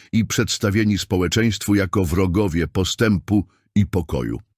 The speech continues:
Publiczna narracja będzie przedstawiać ich jako radykalnych, nietolerancyjnych i stanowiących zagrożenie dla globalnej harmonii. To zniekształcenie sprawi, że wielu, nawet rodzina i przyjaciele,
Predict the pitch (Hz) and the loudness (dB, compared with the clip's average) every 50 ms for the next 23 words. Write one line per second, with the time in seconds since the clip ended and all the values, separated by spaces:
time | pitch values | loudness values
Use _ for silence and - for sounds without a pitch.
0 | _ _ _ _ _ _ - 131 117 127 175 175 - - 147 151 139 135 131 123 | _ _ _ _ _ _ 0 2 4 4 2 0 -2 -2 -2 0 2 2 0 0
1 | 117 - 135 139 127 - - 127 117 104 117 120 117 98 113 110 90 - - 113 | 0 0 -2 -2 -2 -2 -2 0 0 0 0 0 0 0 0 -2 -2 -2 -2 -2
2 | 95 - - - 123 123 113 113 101 - - 104 92 - 110 104 101 - 104 98 | -2 -2 -4 -4 -2 0 0 -2 -2 -2 -4 -6 -2 -2 -2 -4 -2 -2 -2 -2
3 | 90 80 - - - _ _ - 85 92 117 120 110 101 113 104 - 123 113 101 | -2 -4 -8 -20 -20 _ _ -2 0 2 2 2 2 0 0 0 0 0 0 0
4 | 90 82 82 85 85 - - 90 101 131 139 - 123 113 113 110 104 107 104 101 | 0 0 0 -2 -2 -2 0 2 2 2 2 0 0 0 2 2 0 0 0 0
5 | 87 - - 123 123 110 107 101 98 - - 95 92 - - - 120 110 113 107 | -2 0 0 0 2 2 2 0 -2 -2 -2 -2 -2 -2 -2 -2 0 0 0 2
6 | 98 113 113 113 - 123 110 85 113 107 95 98 104 101 85 113 110 110 107 92 | 2 0 0 0 0 0 0 0 0 0 0 0 0 2 0 2 0 0 0 0
7 | 104 101 90 101 95 87 104 104 98 98 95 85 - 90 85 80 85 78 71 65 | 0 2 2 0 2 2 0 0 0 0 -2 -2 -4 -4 -2 -2 -2 -2 -2 -4
8 | 64 62 - _ _ - _ _ _ _ _ - 113 117 95 95 131 135 - - | -4 -6 -8 _ _ -20 _ _ _ _ _ -2 -2 0 2 2 0 0 0 -2
9 | - - 127 127 113 - 156 170 170 156 113 98 - - - 120 131 131 110 123 | -2 -2 -2 -2 -2 0 0 0 0 0 0 -2 -2 -2 -2 -2 -2 -2 -2 -2
10 | 139 143 139 - _ - - - _ - 80 85 113 113 87 82 107 143 151 143 | -2 -2 -4 -6 _ -20 -20 -18 _ -4 0 0 2 2 2 2 2 2 4 2
11 | 131 131 139 143 135 117 101 110 120 107 123 120 92 - 95 101 110 101 85 110 | 2 2 2 2 2 2 0 0 0 0 -2 -2 -2 -2 0 0 0 0 0 0
12 | 135 127 123 117 110 95 - - - 101 98 87 80 - - 131 123 117 120 120 | 0 0 0 0 -2 -2 -2 -2 -2 -2 -2 -2 -2 0 0 0 0 0 -2 -2